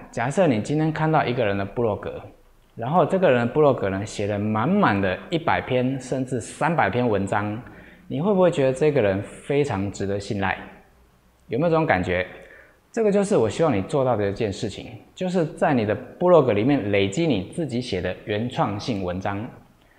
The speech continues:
为什么要原创性文章这么重要？因为在 Google 搜寻引擎或者是雅虎，不管任何搜寻引擎，它很排斥你的文章是去抄袭的，但是呢，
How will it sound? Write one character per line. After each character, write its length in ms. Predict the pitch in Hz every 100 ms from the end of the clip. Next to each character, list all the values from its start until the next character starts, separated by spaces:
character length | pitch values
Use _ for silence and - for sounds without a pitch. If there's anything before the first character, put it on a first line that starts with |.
| _
为 140 | 285 262
什 120 | 135
么 60 |
要 100 | 170
原 220 | 185 127 139
创 200 | 180 151
性 180 | 156
文 120 | 110 110
章 160 | 120
这 80 | 123
么 80 | 117
重 220 | 113 98
要？ 140 | 90 - - - _ _ _ _ -
因 160 | 226
为 120 | 240
在 220 | 202 208 175
Google 420 | - 196 190 156
搜 220 | - 180
寻 140 | 156
引 60 | 113
擎 200 | 101 113
或 120 | 165
者 40 | 135
是 160 | 156 -
雅 160 | 101 113
虎， 160 | 151
不 180 | - 127
管 200 | 110 - - - - -
任 160 | 240
何 140 | 180 160
搜 240 | 185 185
寻 220 | 156 113
引 40 | 98
擎， 320 | 95 92 107
它 220 | - 175 170
很 200 | 123 90 -
排 260 | - 95
斥 340 | 120 - 170 120 - - -
你 140 | 101
的 100 | 101
文 220 | 104 107
章 200 | 135 165
是 120 | 180 160
去 160 | 151
抄 320 | - - 143
袭 200 | 151 -
的， 160 | 87 - - - _ _ _ _ _
但 140 | 208 208
是 160 | 208
呢， 240 | 175 165